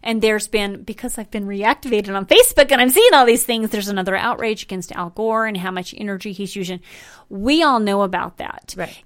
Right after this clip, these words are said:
Speaker 1: Instapundit, who has been around forever, said, "I will take the environmental," and this is not verbatim, this is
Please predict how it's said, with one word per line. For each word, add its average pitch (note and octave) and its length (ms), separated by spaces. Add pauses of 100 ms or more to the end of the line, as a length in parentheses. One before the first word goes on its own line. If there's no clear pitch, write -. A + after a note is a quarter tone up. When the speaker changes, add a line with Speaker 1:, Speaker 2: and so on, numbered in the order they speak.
Speaker 1:
Instapundit, A3+ 800
who G#3 120
has F#3 180
been A#3+ 320
around G3 460
forever, F#3 460
said, G3 200
"I G#3 200
will D4 160
take - 520 (320)
the F#3 380
environmental," F#3 1000
and F#3+ 120
this F#3+ 200
is G#3 240
not G3 360
verbatim, F3+ 640
this F3+ 160
is F#3 180